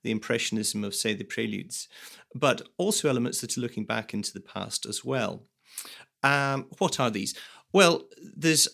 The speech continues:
a passage in the, in the middle of Clair de Lune, um, which, uh, in fact, is, is marked, uh, un po-, uh, un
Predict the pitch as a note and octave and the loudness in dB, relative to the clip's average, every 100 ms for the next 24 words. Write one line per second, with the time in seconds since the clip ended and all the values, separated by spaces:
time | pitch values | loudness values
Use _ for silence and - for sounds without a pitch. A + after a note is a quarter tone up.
0 | - - C4+ C#4 C4+ F#3+ F3 C#3 C#3 C3 | -4 -2 2 4 4 4 2 2 2 2
1 | C3 B2 B2+ C#3 D3+ C3+ G#2 - - A2 | 0 -4 -2 0 0 0 -2 -10 -10 -10
2 | - A#2+ G#2+ G#2 G2 F#2+ F#2+ - - _ | -4 -2 -2 -2 -4 -4 -6 -10 -20 _
3 | _ A2+ A2 G#2+ G2 G2 - - - - | _ 0 0 0 -4 -8 -12 -14 -14 -8
4 | - - - - _ _ _ _ _ _ | -6 -6 -8 -16 _ _ _ _ _ _
5 | _ _ _ _ - G#2 F2 E2+ - A2+ | _ _ _ _ -6 -4 -4 -6 -8 -6
6 | - A2 - - F#2+ F2+ - - _ _ | -4 -4 -4 -6 -4 -2 -2 -2 _ _
7 | _ _ _ F#2+ F#2 G#2+ A2 A2 - - | _ _ _ -6 -4 -2 -2 -2 -4 -4
8 | - - _ _ _ - - - G2 F#2+ | -4 -6 _ _ _ -20 -14 -6 -4 -2
9 | F#2 - A2 G#2 G2 A2+ - - - A2 | -4 -6 -6 -6 -6 -8 -6 -8 -6 -4
10 | G2+ G2 G2 - G#2+ G#2 G2 | -2 -4 -6 -6 -6 -4 -6